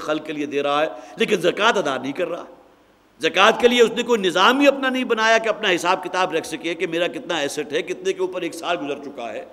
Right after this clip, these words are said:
اور کتنی زکوٰۃ میرے ذمہ واجب الادا ہے، لیکن یہ کہ خدمت خلق بھی صرف کر رہا ہے۔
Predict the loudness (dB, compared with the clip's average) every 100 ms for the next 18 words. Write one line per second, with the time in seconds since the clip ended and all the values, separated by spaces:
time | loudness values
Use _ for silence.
0 | -20 -20 -20 -2 0 0 -2 2 2 2
1 | 2 0 4 2 2 -2 -2 0 0 -2
2 | -2 -2 2 4 4 4 0 2 0 0
3 | -2 -2 -2 -2 -4 -8 -8 -10 -12 -12
4 | -14